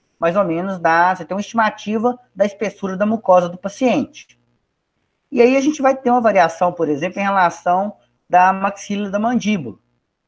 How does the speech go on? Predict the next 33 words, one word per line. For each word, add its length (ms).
Então, 200
por 160
exemplo, 220
digamos 260
que 60
eu 40
tenho 240
uma, 800
uma 140
epite-, 360
uma 760
espessura 440
de 80
gengiva 460
ali 140
de 260
dois 240
milímetros. 800
E 80
eu 80
tô 140
trabalhando 480
uma 100
mandíbula, 800
eu 140
quero 240
colocar, 460
por 180
exemplo, 420
um 60
protocolo 720
de 140
quatro. 560